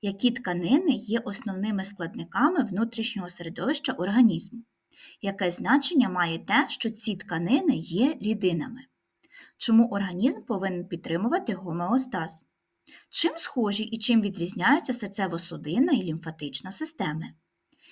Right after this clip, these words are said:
Як виникає набряк тканин? Що треба робити і чого не варто робити, щоб запобігти утворенню набряків?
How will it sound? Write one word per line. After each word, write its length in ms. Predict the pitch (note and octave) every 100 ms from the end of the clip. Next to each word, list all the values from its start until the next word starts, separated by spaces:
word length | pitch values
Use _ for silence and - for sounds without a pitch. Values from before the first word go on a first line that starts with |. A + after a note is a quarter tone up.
| _ -
Як 300 | G3+ B4 -
виникає 500 | F#4+ B3+ A3 F#3+ F3
набряк 440 | D3+ D3+ D3+ A#3
тканин? 460 | - D4+ D#4+ F4 F4+ _ _ _ _
Що 260 | - - C4+
треба 320 | A#3+ F3+ D#3+
робити 440 | D3+ D#3 G#3+ F#4 F4+
і 60 |
чого 300 | A#3 F#3+ F#3
не 160 | A3+ F#4
варто 380 | F#4+ C4+ C4+ C#4
робити, 440 | B3+ A#3+ A#3 G3+ - -
щоб 220 | - A3
запобігти 800 | F#3+ E3 - - B2+ G#3 E4 - G#4
утворенню 640 | F3+ E3+ D#3 D#3 A3 C#4
набряків? 600 | C#4+ D#3+ C3+ D#3+ - -